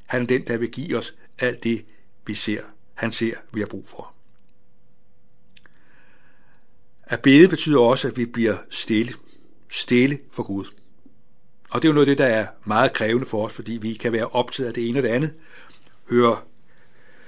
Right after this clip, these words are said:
radioudsendelser, og net, nettet kan vi kigge på, og udsendelser hele tiden.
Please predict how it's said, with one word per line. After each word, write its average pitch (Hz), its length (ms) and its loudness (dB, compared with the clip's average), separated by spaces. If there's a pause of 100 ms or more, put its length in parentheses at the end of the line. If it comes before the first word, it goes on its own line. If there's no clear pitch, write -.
(260)
radioudsendelser, 127 840 2
og 107 480 0
net, 135 440 6 (120)
nettet 127 280 8
kan 160 120 0
vi 120 60 0
kigge 127 280 -2
på, 127 140 4
og 107 280 2 (140)
udsendelser 127 720 2
hele 143 260 4
tiden. - 280 -4